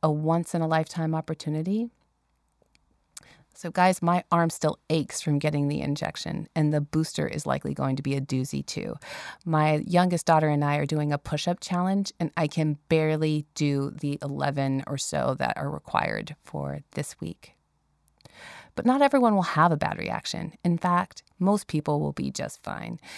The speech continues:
People tell me, "Oh yeah, I got the injection and it's totally fine." They're smiling within fifteen minutes.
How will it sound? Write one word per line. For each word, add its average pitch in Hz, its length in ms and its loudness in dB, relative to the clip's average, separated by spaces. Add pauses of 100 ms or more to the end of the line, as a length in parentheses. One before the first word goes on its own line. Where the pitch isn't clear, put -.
(320)
People 214 300 0
tell 202 240 6
me, 196 340 4
"Oh 294 140 8
yeah, 302 220 4
I 185 100 4
got 196 220 4
the 202 100 0
injection 185 580 2
and 170 100 0
it's - 300 -6
totally 180 300 2
fine." 170 400 4
They're 160 100 -2
smiling 160 680 2
within 151 280 -2
fifteen 151 480 -4
minutes. 156 540 -8